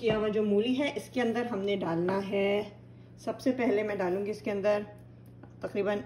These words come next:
एक टीस्पून के करीब सॉल्ट जाएगा इसमें। कुटी हुई लाल मिर्च अपने taste के हिसाब से, मैं, हम क्योंकि ज़्यादा नहीं खाते घर में कोई भी हमारे यहाँ, तो फिर मैं सिर्फ हाफ टी स्पून के करीब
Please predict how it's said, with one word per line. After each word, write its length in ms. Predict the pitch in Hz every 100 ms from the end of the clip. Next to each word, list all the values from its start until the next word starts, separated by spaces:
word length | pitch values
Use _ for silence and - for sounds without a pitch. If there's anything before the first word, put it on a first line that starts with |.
| 202
एक 200 | 208 -
टीस्पून 360 | 220 - 220
के 100 | 196
करीब 280 | 202 196 196
सॉल्ट 280 | - 190 180
जाएगा 340 | 180 214 214
इसमें। 280 | 262 262 349
कुटी 300 | 370 254 247
हुई 120 | 240 240
लाल 280 | 196 190
मिर्च 360 | 226 247 254 - - -
अपने 500 | - 220 214 208 202 - - - -
taste 240 | 208 208 -
के 100 | 247
हिसाब 280 | 254 208
से, 180 | 202 240
मैं, 240 | 233 190 190
हम 180 | 190 196
क्योंकि 240 | 202 190
ज़्यादा 280 | 190 175 180
नहीं 160 | 185 226
खाते 260 | 208 190
घर 120 | 185 185
में 140 | 185
कोई 200 | 190 185
भी 160 | 185 202
हमारे 320 | 185 185 190
यहाँ, 120 | 226 - - - - -
तो 80 | 202
फिर 200 | 180 208
मैं 200 | 202 202
सिर्फ 280 | 226 240 247
हाफ 340 | - 202 202 -
टी 100 | 233
स्पून 220 | - 190
के 100 | -
करीब 400 | 190 180 294